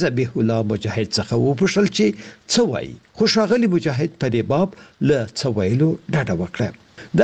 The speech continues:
اګست په پنځلسمه د طالبانو لاسته د کابل له لویدو سره سم د ولسمشر محمد اشرف غني په شمول د پخواني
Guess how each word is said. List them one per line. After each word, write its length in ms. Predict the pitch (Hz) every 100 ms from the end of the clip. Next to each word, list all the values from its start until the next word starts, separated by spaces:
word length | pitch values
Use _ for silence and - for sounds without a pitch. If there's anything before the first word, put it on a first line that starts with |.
| 208
اګست 340 | 185 202 - 185
په 180 | 170 165
پنځلسمه 640 | 165 147 139 131 160 151 143 135
د 100 | 127
طالبانو 480 | 127 131 131 131 120 135
لاسته 300 | 131 147 127
د 100 | 123 127
کابل 320 | 117 127 120
له 80 | 120
لویدو 340 | 107 117 117 120 117
سره 180 | 110 104 -
سم 260 | 196 214 - - - -
د 180 | 196 196
ولسمشر 580 | 208 - 220 214 196 180
محمد 400 | 135 139 147 -
اشرف 320 | - 120 117
غني 220 | 110 117 110
په 140 | 135
شمول 300 | 202 226 208 - - - 160
د 140 | 202
پخواني 400 | 185 170 214 233